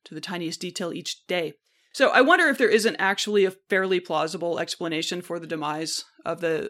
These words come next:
Hollis marriage inside of that first book of hers. She talks about how one of her early goals when starting Chic Events was to make enough money to buy a particular thousand dollar purse.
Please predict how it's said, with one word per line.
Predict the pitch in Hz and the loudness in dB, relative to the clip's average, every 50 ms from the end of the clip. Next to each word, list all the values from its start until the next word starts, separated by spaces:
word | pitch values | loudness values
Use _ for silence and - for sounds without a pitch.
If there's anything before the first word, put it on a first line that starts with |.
| - 185 | -8 -6
Hollis | 175 180 170 156 - - | -4 -4 -4 -4 -4 -6
marriage | 160 165 170 190 214 196 202 - - _ _ _ _ _ _ _ _ _ _ - | -4 -2 -2 -2 -2 -2 -4 -8 -10 _ _ _ _ _ _ _ _ _ _ -6
inside | 185 190 190 - - 180 180 185 180 | -4 -2 -2 0 0 2 2 2 0
of | 180 160 | 0 -2
that | 170 156 139 | -4 -4 -4
first | - 160 160 - - | -6 -10 -10 -10 -10
book | - - - | -12 -12 -12
of | 160 - | -14 -14
hers. | - - - - - - - - _ _ _ _ _ _ _ _ _ - | -12 -12 -12 -10 -10 -12 -12 -14 _ _ _ _ _ _ _ _ _ -6
She | - 233 | -4 -2
talks | 247 254 269 269 302 | 0 0 2 2 4
about | 320 294 254 240 | 6 6 6 6
how | 247 247 226 | 6 6 6
one | 220 196 220 233 | 6 4 2 2
of | 247 247 220 | 2 2 2
her | 233 240 226 214 190 | 2 4 4 4 4
early | - 190 208 214 233 254 220 | 4 2 2 2 2 2 0
goals | 190 202 190 170 165 147 165 - - - | 0 0 0 2 0 0 -2 -4 -4 -4
when | 185 185 | -4 -2
starting | - - 190 175 190 190 190 | -2 0 2 2 2 2 0
Chic | - - 196 160 - | -2 -2 -2 -2 -2
Events | 185 175 175 240 269 247 196 - - - | -4 -2 0 2 2 2 0 0 -2 0
was | 190 185 - | -2 -2 0
to | - 202 | -2 -2
make | 185 170 180 208 | -2 -2 -2 -2
enough | 196 208 208 - | -4 -4 -4 -4
money | 196 170 175 175 175 | -4 -4 -4 -4 -6
to | - 202 160 | -6 -6 -4
buy | 170 170 170 | -2 -2 0
a | 180 190 | -2 -2
particular | - 208 202 190 180 - 180 180 180 180 | -4 -6 -6 -6 -6 -6 -4 -4 -4 -4
thousand | 180 - 165 156 165 170 175 175 | -2 0 0 0 0 -2 -4 -2
dollar | 170 165 160 160 165 160 | 0 0 0 0 -2 -4
purse. | 160 - 277 254 220 202 196 - - - | -2 2 4 6 6 6 4 0 -2 -4